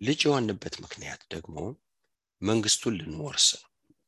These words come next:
የሚገለጠው መንግስት ማለት ነው። ወደ ህይወት መግባት ማለት ነው። ወገኖች ሆይ፣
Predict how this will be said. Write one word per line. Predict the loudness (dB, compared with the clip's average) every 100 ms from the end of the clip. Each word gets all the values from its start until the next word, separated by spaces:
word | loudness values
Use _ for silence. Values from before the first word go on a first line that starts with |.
| _ _ _ _ 0
የሚገለጠው | 2 0 -4 -10 -8 -10 -10
መንግስት | -10 2 2 2
ማለት | -4 -6 -14
ነው። | -20 _ _ _ _ _ _ -2
ወደ | 2 2
ህይወት | 2 -2 -6 -10
መግባት | -12 -6 -4 -2
ማለት | -4 -6 -10
ነው። | -20 _ _ _ _ _ _ _ _
ወገኖች | -6 -4 -6 -6
ሆይ፣ | -8 -8